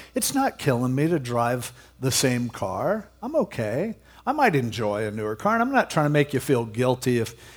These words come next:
you just bought a new car or you're thinking about it. I, after second service, it occurred to me, you know, um, Ivan that goes here, who's a car salesman at, at, uh,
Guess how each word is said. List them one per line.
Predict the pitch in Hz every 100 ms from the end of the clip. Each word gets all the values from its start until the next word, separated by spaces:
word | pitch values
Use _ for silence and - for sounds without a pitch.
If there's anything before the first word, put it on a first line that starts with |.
| -
you | 120
just | 117 104 101
bought | 131 123
a | 131
new | 131 127
car | - 123 131 123
or | 113
you're | 117 113
thinking | 147 147 147 139
about | 131 131 135
it. | 139 131
I, | 131 131 - - - - -
after | 180 - 170
second | - 175 - 143
service, | - 160 156 143 131
it |
occurred | 117 - 151 151 143
to |
me, | 131 135 131 113 - - - - -
you | 127
know, | 131 131 127 120
um, | 117 110 107 - - -
Ivan | 113 127 135 139 135
that | 135 131
goes | 131 135 131
here, | 135 131
who's | 127 127 127 123 113 120
a | 110
car | 113 - 120 123
salesman | 117 - 127 127 123 127 120
at, | 117 113 113
at, | 113 110 -
uh, | 113 113